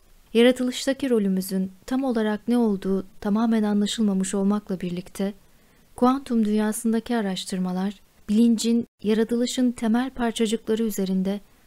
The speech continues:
doğrudan etkisi olduğunu açıkça göstermektedir. Bizler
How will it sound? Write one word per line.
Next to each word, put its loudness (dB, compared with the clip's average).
doğrudan 6
etkisi -2
olduğunu 2
açıkça -4
göstermektedir. -4
Bizler 0